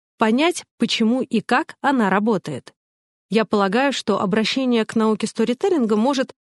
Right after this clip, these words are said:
предоставить свежее, новое объяснение. Стандартная пятиактная модель — просто-напросто наиболее эффективный способ показать, как святое несовершенство персонажа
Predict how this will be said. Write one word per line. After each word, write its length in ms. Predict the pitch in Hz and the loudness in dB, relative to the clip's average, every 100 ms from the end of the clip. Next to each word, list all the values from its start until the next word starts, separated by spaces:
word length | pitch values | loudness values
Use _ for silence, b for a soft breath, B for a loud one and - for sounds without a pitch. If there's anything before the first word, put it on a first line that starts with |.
| _ _ | _ _
предоставить 680 | - 233 220 - 285 285 277 | -4 0 0 -2 -2 0 0
свежее, 720 | - - 254 262 185 240 294 247 | -4 -4 0 0 2 2 0 0
новое 460 | 208 214 175 185 180 | 0 0 0 -2 -2
объяснение. 720 | 190 233 - 185 156 135 143 _ _ _ _ _ - | -2 -2 -2 -2 -4 -10 -16 _ _ _ _ _ -18
Стандартная 680 | - 214 214 233 233 214 202 | -4 0 2 0 0 0 -2
пятиактная 800 | 214 - 220 226 208 - 208 208 | -2 -2 -2 -2 -4 -2 0 2
модель — 420 | 220 220 311 294 _ _ - | 2 0 0 -2 _ _ -4
просто-напросто 760 | 220 214 214 269 311 339 - | -2 0 0 0 0 -2 0
наиболее 640 | 254 233 202 175 240 262 247 240 | 0 2 2 2 2 2 0 -2
эффективный 640 | - 247 - 220 190 190 | -4 -6 -4 -2 0 -2
способ 420 | - 226 220 220 | -4 -4 -4 -6
показать, 500 | - - 262 311 359 - _ _ _ | -6 -4 -2 0 -2 -6 _ _ _
как 200 | - 233 | -2 -2
святое 500 | - 226 254 220 185 175 | -2 -2 -2 0 0 0
несовершенство 800 | 190 - 208 202 285 311 - 285 | -2 -2 -2 0 0 0 0 -2
персонажа 680 | 294 247 294 285 285 269 | -2 0 0 2 2 0